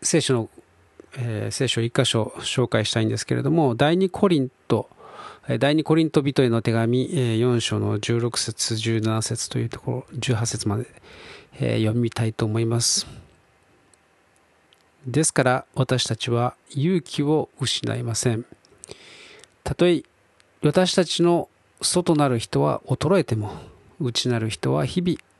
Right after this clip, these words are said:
新たにされています。今の時の軽い寒暖は私たちのうちに働いて計り知れない重い永遠の栄光をもたらすからです。」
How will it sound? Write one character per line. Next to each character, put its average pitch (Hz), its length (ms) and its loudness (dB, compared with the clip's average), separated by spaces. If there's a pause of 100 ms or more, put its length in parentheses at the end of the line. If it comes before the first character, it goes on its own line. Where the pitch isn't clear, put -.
新 151 160 4
た 139 140 0
に 170 180 0 (160)
さ - 220 -2
れ 107 80 0
て 110 140 -2
い 110 160 -6
ま 101 100 -8
す。 - 240 -4 (1040)
今 175 240 2
の 160 120 2
時 147 240 0
の 135 120 2
軽 151 240 2
い 170 100 0
寒 156 280 2
暖 123 220 0
は 143 220 0 (140)
私 139 360 -2
た 123 120 -2
ち - 160 -6
の 113 120 -2
う 113 80 -4
ち - 160 -6
に 123 80 -2
働 131 360 -2
い 127 40 -6
て - 260 -2
計 - 320 0
り 196 100 0
知 - 160 -2
れ 202 60 2
な 196 140 0
い - 120 -12 (120)
重 156 320 2
い 175 100 0 (160)
永 135 260 2
遠 143 220 2
の 180 200 2
栄 131 140 2
光 123 240 -2
を 139 260 0
も 123 100 -2
た 113 120 -4
ら 131 160 0
す - 100 -4
か - 140 -2
ら 104 80 -2
で - 120 -18
す。」 - 220 -6